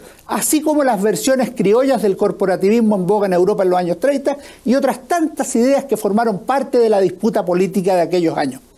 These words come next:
Por último, cabe destacar un aspecto relevante adicional. En la década de mil novecientos treinta se definió el régimen de gobierno que operaría en Chile durante el periodo mil novecientos treinta y dos, mil novecientos setenta y tres. No exclusivamente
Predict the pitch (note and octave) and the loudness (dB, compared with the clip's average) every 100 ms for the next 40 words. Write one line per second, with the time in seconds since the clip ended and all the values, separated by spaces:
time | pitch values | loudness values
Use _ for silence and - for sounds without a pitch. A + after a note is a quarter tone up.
0 | _ _ _ _ _ _ _ - A3 A#3 | _ _ _ _ _ _ _ -2 0 2
1 | B3 C4+ C#4 D4 - - - - D4 D#4+ | 0 0 0 -2 -6 -20 -20 -4 0 2
2 | D4+ - A3+ C#4+ C#4+ - - B3 B3 A#3+ | 0 -2 0 0 0 -2 -2 -4 0 2
3 | A3 G#3+ A#3 A3 G#3+ G#3 - D3+ A2+ - | 2 2 0 0 0 0 0 -2 -2 -8
4 | - - - _ - G#3+ G3+ G#3 C#4+ D#4+ | -20 -20 -20 _ -2 2 2 2 2 2
5 | D4+ C#4 G#3 A3 C4+ B3+ A3 - A3 F#3 | 2 2 4 4 4 2 0 -2 -2 -4
6 | - A#3+ B3+ E4+ D#4+ - - - A3 G#3+ | 0 0 0 -4 -4 -8 -20 -4 2 2
7 | G#3 G#3 A#3 A#3+ A#3+ A#3+ A3 G3+ F3+ F#3 | 2 2 2 2 0 2 0 2 2 2
8 | G3+ D4 D4+ G#3 F3+ F3+ F#3 F#3+ G#3 F3 | 2 2 2 0 0 0 2 2 2 0
9 | - A3+ A3+ G3 F#3+ F#3+ E3+ F3+ G3 F#3+ | -2 2 2 2 0 -2 -2 0 2 0
10 | F#3+ F3+ F3+ F#3+ E3+ F#3 F3+ G3+ G#3+ C#4 | 0 0 0 -2 -2 -2 0 2 2 0
11 | - - - - A3 A3+ G#3 - G3 F#3+ | -4 -20 -10 -2 0 2 0 -2 -4 -4
12 | F#3+ F3 E3 - G3 F3+ E3 E3 D#3+ A#2+ | -2 -2 -4 -8 -4 -2 -2 -2 -4 -4
13 | - - - - _ C#4 G3+ C#4 F#4 - | -6 -12 -20 -20 _ -4 0 2 2 0
14 | C#4+ C4 C4 B3+ B3 C#4+ G3+ - A#2+ | 0 2 2 4 4 2 -2 -8 -14